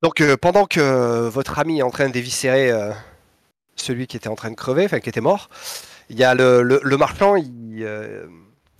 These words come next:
il s'approche de, de Tarion, qui semble un petit peu plus, euh, charismatique, euh, dans, dans le lot, quoi. Et, euh, et il te demande un peu à voix basse, euh, euh, « Messire, euh, vous,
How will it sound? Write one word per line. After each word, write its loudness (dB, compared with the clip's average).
il -10
s'approche 0
de, 6
de 0
Tarion, 0
qui -8
semble -2
un -4
petit -10
peu -4
plus, -8
euh, -10
charismatique, -2
euh, -4
dans, -6
dans -2
le -2
lot, 0
quoi. -16
Et, -8
euh, -8
et 0
il 0
te -4
demande 4
un 2
peu -2
à 2
voix -4
basse, -2
euh, -12
euh, « -14
Messire, -2
euh, -8
vous, -16